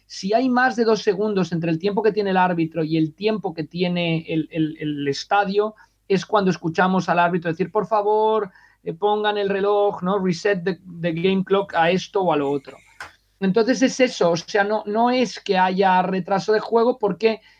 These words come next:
el árbitro oficialmente todavía tenía, nada, centésimas de segundo, por así decirlo.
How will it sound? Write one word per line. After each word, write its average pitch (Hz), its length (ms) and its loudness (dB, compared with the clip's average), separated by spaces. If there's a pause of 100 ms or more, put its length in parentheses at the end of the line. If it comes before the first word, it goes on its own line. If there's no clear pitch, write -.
(140)
el 190 200 2
árbitro 196 640 0
oficialmente 220 920 -2
todavía 190 640 0
tenía, 165 720 0 (560)
nada, 175 320 0
centésimas 165 600 0
de 156 80 -4
segundo, 160 460 -2
por 151 120 -4
así 147 200 -2
decirlo. 147 540 -2